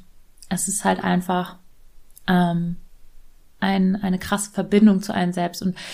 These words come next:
ich finde, das, das sollte der einzige Grund sein, zu squirten. Und das sollte nicht der Grund sein, dass man vorführen möchte, dass man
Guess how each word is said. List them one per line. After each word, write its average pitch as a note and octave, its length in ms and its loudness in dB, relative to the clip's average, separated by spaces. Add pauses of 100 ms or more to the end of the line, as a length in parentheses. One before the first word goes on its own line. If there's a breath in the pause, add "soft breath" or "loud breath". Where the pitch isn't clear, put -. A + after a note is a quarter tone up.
ich - 100 -6
finde, G#3+ 180 8
das, G#3 240 0
das G3+ 140 0
sollte G3+ 180 0
der G3 180 0
einzige G#3+ 600 2 (280 loud breath)
Grund G#3+ 300 4
sein, F#3+ 300 4
zu - 100 -10
squirten. F#3+ 760 -2 (260 loud breath)
Und F#3+ 300 0 (180)
das G3 180 -2
sollte F#3+ 280 0
nicht A#3+ 300 4
der F#3 100 -2
Grund F3+ 260 0
sein, F#3 200 2
dass F3+ 160 -4
man F3 140 -2
vorführen G3+ 800 0
möchte, F#3+ 380 -2
dass E3+ 240 -4
man F3 260 -4